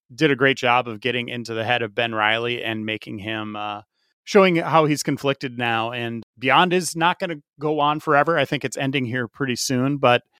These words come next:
you know, you, you might wanna wait for a trade because, like I said, I think it's been going, what, Phil, three months now, two and a half months?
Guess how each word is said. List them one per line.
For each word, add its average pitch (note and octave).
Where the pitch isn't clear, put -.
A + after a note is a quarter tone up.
you B2
know, A#2
you, C#3
you D3
might D#3+
wanna D3
wait B2+
for C3
a A#2+
trade A#2+
because, A#2
like B2+
I A#2+
said, A#2+
I A#2
think C3+
it's B2+
been C3
going, A#2
what, A#2
Phil, A2
three C3
months C3+
now, D3+
two D#3
and D3+
a C#3+
half C#3+
months? D3